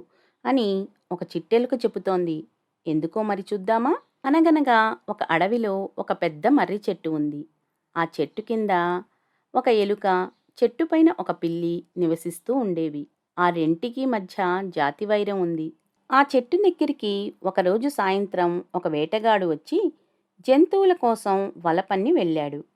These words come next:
ఆ వలలో పొరపాటున ఆహారం కోసం కిందికి దిగిన పిల్లి చిక్కుకుంది. అదే సమయంలో ఆహారం కోసం బయటికి వచ్చిన ఎలుక ఆ పిల్లిని చూసింది. అదే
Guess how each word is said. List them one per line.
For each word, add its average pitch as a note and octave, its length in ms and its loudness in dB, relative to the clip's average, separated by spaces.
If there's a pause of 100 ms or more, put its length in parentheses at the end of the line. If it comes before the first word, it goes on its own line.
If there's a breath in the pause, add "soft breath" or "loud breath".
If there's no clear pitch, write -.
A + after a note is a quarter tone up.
(480)
ఆ F#3 140 8
వలలో F3+ 400 2 (380)
పొరపాటున B3 600 2 (360)
ఆహారం A#3 560 2
కోసం G#3 440 -4
కిందికి F#3 500 -2
దిగిన E3+ 300 0 (720)
పిల్లి C4 220 2 (120)
చిక్కుకుంది. D#3+ 560 -2 (480)
అదే F3+ 280 4
సమయంలో A#3+ 580 0 (260)
ఆహారం G#3 520 2
కోసం G#3+ 380 -4
బయటికి E3+ 360 -2
వచ్చిన F#3+ 320 -4 (640)
ఎలుక D4+ 300 4 (400)
ఆ G#3+ 100 4
పిల్లిని F#3+ 540 2
చూసింది. D#3+ 460 -2 (380)
అదే C#4+ 220 4